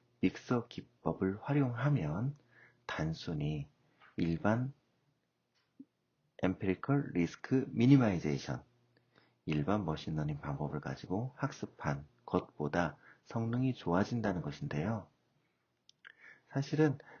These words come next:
성능이 좋아지는 구간은 단순 패턴, 아까처럼 한 개만, 오류가 한 개만 있는 패턴에서는 좋아지기가 쉽지 않습니다.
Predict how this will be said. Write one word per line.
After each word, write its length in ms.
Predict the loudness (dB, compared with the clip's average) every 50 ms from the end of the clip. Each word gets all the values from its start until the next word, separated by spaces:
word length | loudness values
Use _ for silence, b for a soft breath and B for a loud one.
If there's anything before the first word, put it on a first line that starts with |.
| B _
성능이 500 | -2 0 2 4 4 4 4 4 2 2
좋아지는 720 | 0 0 2 2 4 2 2 -2 -4 -4 -4 -4 -6 -6 -8 _ _ _
구간은 760 | -16 -14 -6 0 2 2 2 2 0 -2 -2 -2 -2 -4 -8 b b b b b b b b b _
단순 540 | -8 -6 -4 -4 -4 -4 -4 -2 -4 -4 -4
패턴, 440 | -6 -12 -12 -12 _ -8 -8 -8 -8 -10 _ _ _ _ _ _ _ _ _ _ _ _ _
아까처럼 640 | -4 -2 -2 -4 -4 -4 -4 -4 -2 -2 -2 -4 -6 b b b b b b
한 280 | -6 -4 -2 0 0 2
개만, 380 | 2 2 2 0 -2 -4 -6 -10 -14 _ _
오류가 280 | -6 -6 -4 -4 -4 -4
한 140 | -4 -4 -4
개만 300 | -4 -2 -2 -2 0 -2
있는 240 | -2 -2 -6 -6
패턴에서는 840 | -6 -6 -8 -6 -4 -2 0 0 0 0 -2 -2 -2 0 0 0 -2 B B B B B B B B B _ _ _ _ _ _ _ _ _ _ -20 -20 _ _ _ _
좋아지기가 840 | -6 -2 -2 -2 -2 0 2 2 2 2 0 -4 -4 -2 -2 -2 -2
쉽지 440 | -4 -10 -16 -18 _ _ -6 -2 -2
않습니다. 720 | -2 -2 -4 -2 0 0 0 0 -2 -4 -8 -10 -10